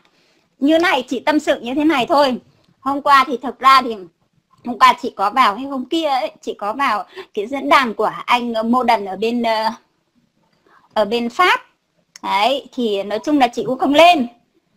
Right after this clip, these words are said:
Chị chỉ có ở bên dưới chị nghe thôi. Đấy, nghe tí rồi chị ra, rồi chị cũng comment mấy câu, cả tiếng Anh và cả tiếng Việt.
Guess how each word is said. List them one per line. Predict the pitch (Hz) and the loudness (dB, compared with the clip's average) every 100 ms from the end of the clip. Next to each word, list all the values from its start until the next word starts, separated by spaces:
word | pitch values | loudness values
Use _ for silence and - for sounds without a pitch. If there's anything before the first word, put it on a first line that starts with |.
| _ | _
Chị | 262 214 | -8 -6
chỉ | 220 185 | -6 -6
có | 202 202 | -2 2
ở | 339 - 208 | 2 2 -2
bên | 226 254 | -2 -2
dưới | 254 262 | -2 -2
chị | 302 277 | -4 -2
nghe | 277 294 311 | 2 4 4
thôi. | 320 320 320 247 _ _ _ - | 4 4 2 -4 _ _ _ -18
Đấy, | 202 202 240 - | -14 -10 -12 -14
nghe | - 240 247 | -10 -6 -6
tí | 269 240 | -4 -2
rồi | 320 269 | 0 -2
chị | - 233 | -4 -2
ra, | 247 269 269 | 4 4 4
rồi | 233 196 | -2 -8
chị | - - | -10 -14
cũng | 226 | -10
comment | 262 285 269 233 | -4 -2 -2 -4
mấy | 214 240 | -4 -2
câu, | 247 339 320 - _ _ _ - | 4 4 4 -4 _ _ _ -4
cả | 247 - | -4 -4
tiếng | 254 277 | -8 -6
Anh | 311 302 | -6 -6
và | 226 | -8
cả | - - | -10 -12
tiếng | 233 269 | -10 -4
Việt. | 330 269 | 0 0